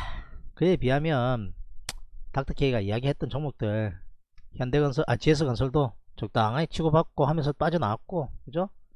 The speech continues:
카카오도 중장기로 들고 간 거 아무 문제 없습니다. 그죠? 이런 종목들은 몰라도 나머지 종목들은 접근하지 마십시오. 이 보십시오. 코스닥 종목 박살나고 있어요. 지금 투매 나온다니까요. 정리하도록 하겠습니다.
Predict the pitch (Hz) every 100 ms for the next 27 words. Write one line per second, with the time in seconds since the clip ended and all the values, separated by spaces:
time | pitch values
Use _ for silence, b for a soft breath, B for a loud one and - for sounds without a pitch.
0 | - - 170 208 262 165 127 - 185 214
1 | 190 180 196 220 160 120 151 302 175 127
2 | - 131 107 - 165 185 - b b b
3 | b b - - - 151 170 156 175 151
4 | 151 165 113 104 123 143 110 - - -
5 | - - - - - 113 104 160 - 175
6 | 170 123 104 107 104 92 - - - 156
7 | 170 160 117 - - 147 208 147 151 147
8 | 151 202 - - - - - 139 180 196
9 | 214 190 - - - 254 269 196 175 113
10 | 120 147 123 127 113 - _ b b -
11 | - 180 208 208 156 156 147 131 120 143
12 | 165 - - - - - - - - -
13 | - - - - - - - - - -
14 | - - 156 160 175 170 127 110 - 120
15 | 101 92